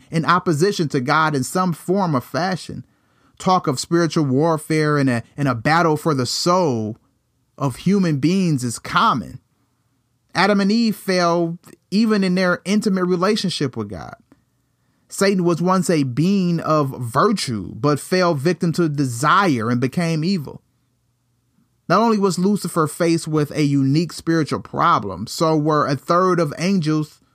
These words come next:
heaven's angels, that followed him. If deficiencies are present in the heavenly realms,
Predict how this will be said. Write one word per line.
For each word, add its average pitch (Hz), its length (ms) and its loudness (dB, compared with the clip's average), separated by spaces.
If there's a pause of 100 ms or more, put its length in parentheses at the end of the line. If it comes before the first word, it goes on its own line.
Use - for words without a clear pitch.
(160)
heaven's 190 400 2
angels, 160 560 0
that 139 200 0
followed 185 420 0
him. 87 160 -8 (1700)
If 180 180 0
deficiencies 220 880 0
are 156 140 4
present 160 640 0
in 143 120 0
the 123 120 0
heavenly 156 500 0
realms, 120 840 -4